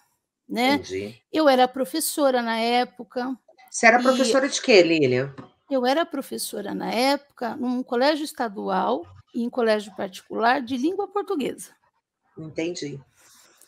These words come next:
Speaker 1: E na época foi muito difícil pra mim, porque você entrar numa sala de aula de adolescentes e todo mundo ria, sabe? Já tinha saído os memes,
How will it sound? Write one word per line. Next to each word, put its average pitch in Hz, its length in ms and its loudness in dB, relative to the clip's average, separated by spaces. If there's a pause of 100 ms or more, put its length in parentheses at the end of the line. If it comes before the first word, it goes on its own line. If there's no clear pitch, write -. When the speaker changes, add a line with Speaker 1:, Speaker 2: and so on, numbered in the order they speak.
(220)
Speaker 1:
E 370 100 10
na 440 200 8
época 339 280 6
foi 453 200 0
muito 311 300 2
difícil 403 680 -4
pra 247 200 -4
mim, 185 260 -4
porque 214 800 -2 (340)
você 196 240 0
entrar 302 420 4
numa 320 260 2
sala 220 400 0
de 202 200 -8
aula 180 520 -2 (260)
de 220 120 -4
adolescentes 190 1200 -4 (600)
e 403 140 -2
todo 359 420 4
mundo 311 340 6
ria, 233 1120 4
sabe? 320 480 6
Já 311 120 2
tinha 247 280 -4
saído 247 380 0
os 302 140 -2
memes, 233 1080 2